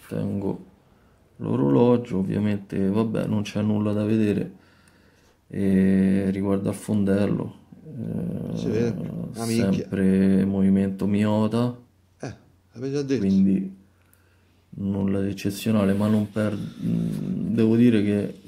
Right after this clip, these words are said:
Speaker 1: tiene bene il tempo.
Speaker 2: Meno male.
Speaker 1: Con le gambe, con le mani, tieni il tempo. Poi andiamo al secondo.
Speaker 2: Che minchia dici?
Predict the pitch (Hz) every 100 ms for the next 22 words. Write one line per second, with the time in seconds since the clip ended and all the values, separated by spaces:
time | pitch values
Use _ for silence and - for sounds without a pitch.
0 | - 107 104 104 104 104 104 - 104 98
1 | 104 - - 117 131 127 117 113 110 98
2 | 98 101 104 123 120 120 120 123 123 123
3 | 135 147 143 143 143 127 127 - 120 117
4 | 120 120 117 123 123 120 120 110 104 107
5 | - 151 151 143 - 123 123 123 110 110
6 | 113 - - 120 117 104 104 139 165 170
7 | 127 107 - -